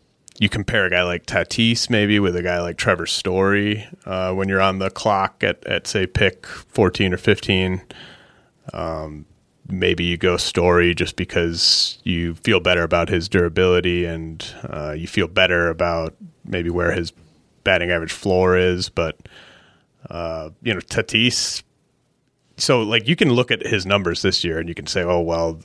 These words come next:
you know, he's gonna regress from batting average," but, uh, he's still only twenty years old, and he's gonna probably get better, cut down on the strikeouts, uh, heading into year two. So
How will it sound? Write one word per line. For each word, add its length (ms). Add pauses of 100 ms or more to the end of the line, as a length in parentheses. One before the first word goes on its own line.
you 100
know, 80
he's 240
gonna 180
regress 440
from 180
batting 280
average," 360
but, 260 (800)
uh, 280
he's 200
still 360 (580)
only 220
twenty 260
years 180
old, 400
and 220
he's 440 (760)
gonna 200
probably 460 (180)
get 200
better, 300
cut 220
down 180
on 120
the 80
strikeouts, 960
uh, 140
heading 260
into 160
year 180
two. 380
So 540